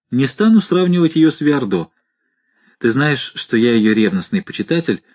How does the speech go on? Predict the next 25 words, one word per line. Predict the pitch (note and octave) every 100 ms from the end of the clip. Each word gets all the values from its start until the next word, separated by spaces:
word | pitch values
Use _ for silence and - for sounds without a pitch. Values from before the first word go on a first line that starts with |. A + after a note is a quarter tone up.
| _ _ _
что | - D3
не | D3+
мешает | F#3 F3+ C#3 G#2 -
мне, | A2
однако | G2 G#2+ A2+ G#2
ж, | - A#2+
отдавать | G2 G#2 G#2 F#2
должную | G#2 G2 G2+ F#2+
справедливость | - G2+ G2 A#2 D#3+ D3+ - - -
Персиане. | - - F#2 D#2 D2+ - _ _ _ _ _ _ _ _ _ _ _ _ _ _
Брамбия, | F#2+ A#2+ C3 A2+ C#3+ D#3+ G2 E2 - _ _ _ _ _
контральто | A2 G2+ - B2 B2+ A2+ G2+
или | B2+ B2+
лучше | B2 B2 A2+ - A#2+
альт, | - C#3+ D3 - - - -
извлекла | C3+ C3 C3+ C3+ B2
слёзы | - B2 G2 G2
из | F#2
глаз | A2 A2+ -
моих | G#2+ F#2 -
необыкновенную | A2 G2 F2+ G#2+ G2+ G2 F#2 F2+
нежностью | A#2 D#3+ C#3+ C3 - C3+
и | C3+
прелестью | - A#2 B2+ G#2+ - A2+
голоса, | G2 F#2 F2 E2+ F2